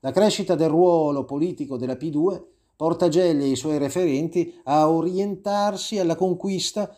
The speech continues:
dell'interno dei partiti, dei sindacati, delle centrali finanziarie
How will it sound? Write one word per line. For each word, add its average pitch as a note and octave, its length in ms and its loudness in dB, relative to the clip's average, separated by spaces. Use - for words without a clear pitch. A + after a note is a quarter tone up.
dell'interno G#3+ 800 0
dei F3+ 140 4
partiti, D3 600 -2
dei C3+ 160 0
sindacati, G3 680 0
delle D3 200 0
centrali D#3 420 -2
finanziarie D#3+ 840 0